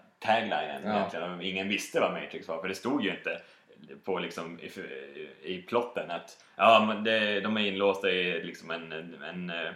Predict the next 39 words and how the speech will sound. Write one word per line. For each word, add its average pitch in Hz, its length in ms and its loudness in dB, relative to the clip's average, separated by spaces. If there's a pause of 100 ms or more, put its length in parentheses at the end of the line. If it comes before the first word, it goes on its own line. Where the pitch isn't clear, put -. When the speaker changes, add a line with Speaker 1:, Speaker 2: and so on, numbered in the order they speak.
(120)
Speaker 1:
artificiell 95 680 0
värld 92 340 6
liksom 85 280 -14
för 87 140 -6
robotarna 90 380 0
har 82 60 -6
tagit 87 140 -2
över 85 100 -2
jorden. 90 300 -4
Det 110 60 0
står 127 300 4
ju 80 80 -2
inte. 82 220 -10
Man 95 100 -2
har 110 80 4
ingen 113 120 0
Speaker 2:
Vilket 101 160 4
Speaker 1:
aning. 160 120 2
Speaker 2:
manus 170 500 12
till 135 140 2
Speaker 1:
Ja. - 80 6
Speaker 2:
Matrix - 280 4
ett. - 340 2
Alltså, - 200 -4
Speaker 1:
Ja, 113 80 4
men 123 100 6
Speaker 2:
vilket - 120 2
Speaker 1:
precis. - 180 2
Speaker 2:
geni - 160 6
Speaker 1:
Och, 131 180 6
och, 135 80 8
Speaker 2:
som 135 100 8
Speaker 1:
ja, 143 80 6
men 139 100 6
Speaker 2:
skriver 127 40 4
Speaker 1:
precis. 117 280 2
Speaker 2:
det. 113 60 0
Speaker 1:
Och 107 60 2
vilken, 110 380 0